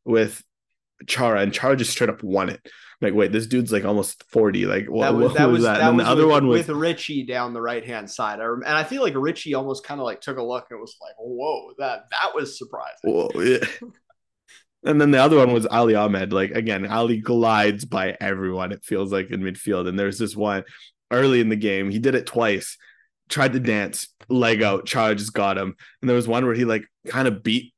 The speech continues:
Speaker 1: Chara and, like, he's like, "Okay, it's over." Like, you see it all the time. And then Chara just kinda puts in, like, muscles back, wins the ball. And you're like, <laughs> jaw almost hit the floor. So, I mean, shout out to Diego Chara. Like, this guy, again, like, this is, uh,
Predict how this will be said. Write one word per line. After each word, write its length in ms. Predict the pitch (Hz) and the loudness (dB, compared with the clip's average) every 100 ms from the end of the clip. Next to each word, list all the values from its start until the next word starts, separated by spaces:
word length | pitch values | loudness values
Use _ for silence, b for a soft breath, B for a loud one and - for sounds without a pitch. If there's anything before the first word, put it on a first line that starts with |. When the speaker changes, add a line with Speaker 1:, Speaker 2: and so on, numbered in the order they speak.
| _ | _
Speaker 1:
Chara 340 | - 147 143 165 | -6 -2 2 2
and, 120 | 123 | 2
like, 220 | 110 104 | 0 -2
he's 200 | 113 107 | -4 -2
like, 120 | 104 | -2
"Okay, 280 | 101 101 101 | -2 -2 -4
it's 200 | 87 - - | -4 -8 -6
over." 320 | 117 107 95 92 | 0 0 0 -4
Like, 180 | 95 - | -4 -4
you 80 | 104 | -4
see 200 | - 113 | 0 0
it 60 | |
all 140 | 104 101 | 0 -2
the 80 | |
time. 280 | 98 101 98 | -2 -4 -2
And 60 | 101 | -2
then 100 | 101 | -4
Chara 220 | - 98 | -2 -2
just 200 | 101 - | -4 -6
kinda 200 | 123 104 B B - | -4 -4 B B -2
puts 240 | 147 120 | -2 2
in, 140 | 127 120 | 0 2
like, 200 | 101 - - | -2 -6 -12
muscles 560 | 131 135 117 147 143 123 | -4 -2 0 2 2 2
back, 340 | 120 120 123 | 0 0 2
wins 220 | 123 120 | 0 2
the 100 | 113 | 0
ball. 260 | 107 104 101 | 0 0 0
And 80 | 101 | -2
you're 200 | 101 104 | -2 -4
like, 120 | - _ B B B | -6 _ B B B
<laughs> 320 | 131 160 127 | -2 0 0
jaw 260 | 113 131 117 | 2 4 4
almost 300 | 123 117 104 | 4 2 0
hit 180 | 110 104 | -4 -2
the 100 | 101 | -2
floor. 320 | 117 104 98 | -2 -2 -2
So, 140 | - | -4
I 40 | 107 | -2
mean, 200 | 107 - B B | -2 -6 B B
shout 200 | - 196 | 0 2
out 120 | 180 | 2
to 80 | 143 | 0
Diego 320 | 127 131 120 | 2 2 2
Chara. 400 | 104 - 98 101 | 0 -2 -2 0
Like, 120 | 95 90 | 0 -4
this 100 | - | -4
guy, 140 | 143 | -4
again, 440 | 135 117 113 107 95 | -2 -2 -2 -2 -4
like, 200 | 92 104 | -6 -6
this 240 | 123 - | -6 -2
is, 220 | 131 110 B B B _ _ _ _ - | -2 -2 B B B _ _ _ _ -10
uh, 240 | 135 | -10